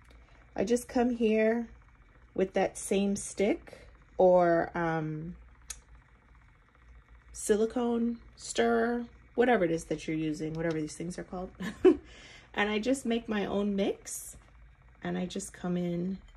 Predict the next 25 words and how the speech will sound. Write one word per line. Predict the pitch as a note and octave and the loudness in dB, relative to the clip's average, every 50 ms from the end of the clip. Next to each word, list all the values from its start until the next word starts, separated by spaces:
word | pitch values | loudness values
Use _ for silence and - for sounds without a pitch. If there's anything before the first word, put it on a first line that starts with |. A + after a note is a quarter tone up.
| - - - - - - - - - - - - - - - _ - - - | -20 -20 -20 -20 -20 -20 -20 -20 -20 -20 -20 -20 -20 -20 -20 _ -20 -6 -4
and | F#3+ F#3 | -2 -2
give | - G3+ F#3+ - | 0 -2 -2 -2
the | - F#3 | -2 -2
bottom | F3+ - D#3+ D#3 D#3+ D#3+ D#3+ D#3+ E3 | -2 -2 -4 -4 -4 -4 -4 -6 -6
just | D#3+ - F3 - - | -6 -8 -10 -8 -6
a | E3+ | -4
little | D#3+ E3 E3+ E3+ F3 F3+ | -2 0 0 0 0 -2
bit | - E3 E3 G3+ | -4 -4 -4 -2
of | - - | -4 -4
attention. | F#3 - - - - G3 D3+ E3 - - - - G3 F#3+ F#3+ - - - - - - - - - - - - - - - - - - - _ - - _ _ - - - - - - - - _ _ _ _ _ - - - - - - - - - - _ _ _ - | -6 -8 -10 -12 -12 -10 -10 -10 -10 -12 -12 -10 -10 -10 -10 -12 -16 -20 -20 -20 -20 -20 -20 -20 -20 -20 -20 -20 -20 -20 -20 -20 -20 -20 _ -20 -20 _ _ -20 -20 -20 -20 -20 -20 -20 -20 _ _ _ _ _ -20 -20 -20 -20 -20 -20 -20 -20 -20 -20 _ _ _ -8
And | - F#3+ F3+ F3+ | -6 -4 -2 -2
I | F3+ | -4
try | F3 - G#3+ G3+ G3+ | -4 -4 -2 -2 -2
to | G3+ | -2
cre-, | G3+ - - - F#3+ F3 E3+ F3 - - | -4 -6 -2 0 2 2 2 0 -2 -2
recreate | F3 G3+ G#3+ G#3+ - - G#3 F#3+ F#3 F3 E3+ E3+ - - - - | -2 -2 -2 -2 -2 -2 0 2 2 4 2 2 0 -2 -6 -6
those | - D#3+ D#3+ D#3+ - | -4 -4 -4 -4 -6
circles | - - - F3 F3 F3 - - F#3+ F#3 F#3+ F#3+ - - | -8 -4 -2 -2 -2 -2 -2 -2 0 0 0 -2 -4 -6
that | - F3+ D#3+ | -6 -4 -2
we | E3+ F#3 F#3 | -2 -4 -4
just | F3+ F#3 F3+ - - | -4 -6 -8 -8 -4
did | - F3 F3 E3+ E3+ | -2 -2 -2 0 -2
on | E3 D#3+ | -4 -4
the | E3 F3 | -6 -6
top, | - - - A#3 A#3 A3+ A3+ A3+ - - - | -6 -6 -4 -2 0 0 0 -2 -4 -6 -14